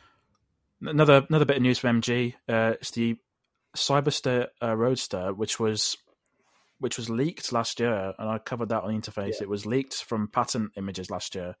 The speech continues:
Speaker 1: and then just last month we got some, uh, photographs from the Chinese government, uh, that got fi-, like, filings, that sort of thing.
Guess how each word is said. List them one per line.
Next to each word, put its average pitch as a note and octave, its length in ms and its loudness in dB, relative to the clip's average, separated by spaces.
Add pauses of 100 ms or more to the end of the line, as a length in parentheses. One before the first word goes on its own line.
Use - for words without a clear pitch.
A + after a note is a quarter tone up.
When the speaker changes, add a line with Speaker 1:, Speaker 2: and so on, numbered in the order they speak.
(460)
Speaker 1:
and G#2+ 100 -2
then G#2+ 240 -2 (100)
just C3 300 0
last A#2 260 -2
month A2 300 -2
we A2 80 -6
got A2 140 -4
some, G#2+ 320 -4 (580)
uh, G#2+ 140 -4
photographs A2 500 -4
from G#2 80 -8
the G2+ 60 -6
Chinese G#2 340 -4
government, F#2+ 380 -6 (420)
uh, G2 180 -4
that G2 140 -8
got G2+ 180 -4 (420)
fi-, B2 140 0
like, G#2+ 180 -4
filings, F#2+ 640 -4
that G#2+ 120 -6
sort F2+ 180 -10
of F2+ 60 -12
thing. F2+ 200 -12